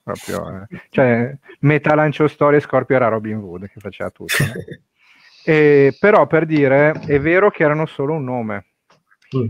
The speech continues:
Speaker 1: Secondo me ci sono più motivi, ci sono più motivi differenti, per cui
Speaker 2: Mm.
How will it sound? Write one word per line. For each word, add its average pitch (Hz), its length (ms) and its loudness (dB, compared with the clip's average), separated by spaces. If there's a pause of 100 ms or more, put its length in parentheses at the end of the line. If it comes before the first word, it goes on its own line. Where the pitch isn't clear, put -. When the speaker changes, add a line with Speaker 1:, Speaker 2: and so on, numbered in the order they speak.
(140)
Speaker 1:
Secondo 190 720 0
me 131 400 0
ci - 160 -10
sono 143 240 -4
più 147 160 -8
motivi, 120 480 -8
ci - 640 -20
sono 127 160 -6
più 143 160 -6
motivi 143 340 -2
differenti, 101 840 -6
per 104 160 -12
cui 110 260 -8
Speaker 2:
Mm. 117 220 -2